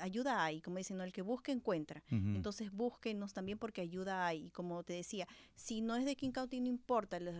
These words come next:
Speaker 1: redireccionamos a la ayuda que puedan necesitar y los guiamos a que puedan aplicar también a esta ayuda, ¿no?
Speaker 2: Ujú.
Speaker 1: Entonces, sí,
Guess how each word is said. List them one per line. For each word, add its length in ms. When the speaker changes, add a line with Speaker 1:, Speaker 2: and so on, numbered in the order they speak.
Speaker 1:
redireccionamos 760
a 140
la 100
ayuda 320
que 140
puedan 320
necesitar 520
y 120
los 160
guiamos 400
a 80
que 100
puedan 320
aplicar 640
también 380
a 100
esta 240
ayuda, 440
¿no? 160
Speaker 2:
Ujú. 80
Speaker 1:
Entonces, 580
sí, 380